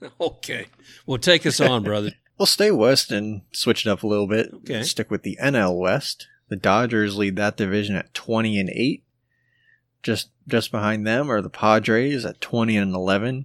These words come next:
Speaker 2: a game and a half back. The Giants just behind them at eighteen and twelve, three games back. The Diamondbacks seventeen and fourteen, four and a half back. They're eight and two over their last ten, and that's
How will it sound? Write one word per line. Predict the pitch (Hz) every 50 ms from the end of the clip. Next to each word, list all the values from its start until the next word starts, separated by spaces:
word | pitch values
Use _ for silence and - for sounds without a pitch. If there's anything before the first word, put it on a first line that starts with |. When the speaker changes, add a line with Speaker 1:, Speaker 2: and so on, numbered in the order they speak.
| - -
Speaker 2:
a | - 104
game | 98 95 101 95 92 90
and | 90 87 85
a | 85
half | 85 87 85 85 85 - -
back. | - 90 113 - - _ - _ _ _ _ _ _ _ _ _ _ _ _ -
The | 117 104
Giants | 90 87 107 110 139 156 147 139 113 -
just | - 117 113 - -
behind | 117 98 101 107 107 107
them | 104 113 131 131 117
at | 104 - 120
eighteen | 120 113 - - - 113
and | 101 95
twelve, | 92 - 120 139 156 151 120 107 - - -
three | 131 120 117
games | 107 113 101 95 90 87 -
back. | - - 87 101 139 - _ _ _ _ _ _ _ _ _ _ -
The | - 101
Diamondbacks | 95 - 101 95 135 160 180 165 123 95 85 85 82 -
seventeen | - - - 127 123 135 127 107 - 135 131 123
and | 113 104 -
fourteen, | - 131 123 90 - - 117 101 87
four | - - - 151 143 135
and | 113
a | 95
half | 85 90 85 85 - - -
back. | - 80 95 117 - - - _ _ -
They're | - 107 101 - -
eight | - 139 131 156 -
and | - 131 120 -
two | - - 180 185 151 113
over | - 101 107 101 101
their | 95 95 98 95
last | 90 87 87 90 - - -
ten, | 107 107 101 82 -
and | 85 85
that's | 85 - -